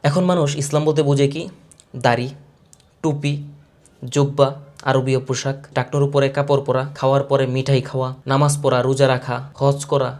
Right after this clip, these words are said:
এইগুলা কি মানুষ ইসলাম মনে করে? কিন্তু ইসলাম যে একটা পূর্ণাঙ্গ জীবন ব্যবস্থা, এইটা এই মানুষের সামনে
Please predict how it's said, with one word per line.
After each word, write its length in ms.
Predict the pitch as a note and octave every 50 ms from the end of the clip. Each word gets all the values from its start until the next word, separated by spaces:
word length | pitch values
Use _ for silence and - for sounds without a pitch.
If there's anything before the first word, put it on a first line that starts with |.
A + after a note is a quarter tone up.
| -
এইগুলা 320 | F3 F3+ F3 F#3 F#3+ F#3 F#3
কি 120 | F#3 G3
মানুষ 320 | F3+ D#3 D3 F3 F3 - -
ইসলাম 280 | C#3+ C#3 - D#3+ D#3 D#3
মনে 200 | D3+ C#3 B2 A#2
করে? 200 | - G2+ - - - - _ _ _ _ - - - _ -
কিন্তু 440 | F#3+ G3 G3 G3+ E3+ A#2+ A#2 C3 D3 -
ইসলাম 400 | E3 C#3 - - E3 E3 F3 F3
যে 120 | E3+ F3+
একটা 260 | F3 F3 - D#3+ B2+ B2 - - - -
পূর্ণাঙ্গ 600 | F#3+ G3 G3+ G3+ G3+ G3 G3 G3 F#3+ F#3 F#3 D3+
জীবন 320 | C#3 D3 C#3+ C#3+ D3 C#3+
ব্যবস্থা, 560 | C3 B2 A#2 B2 D3 C#3+ D3 - - A2 - - - -
এইটা 520 | - D3 D3 C#3+ F#3 E3 B2+ A2+ C3+ D3 - - - - _ _ _ -
এই 100 | D3 C#3
মানুষের 420 | C3 B2+ B2 C3+ C#3 - - D3
সামনে 420 | C#3+ - C#3+ C3+ C3 A#2 G2+ G2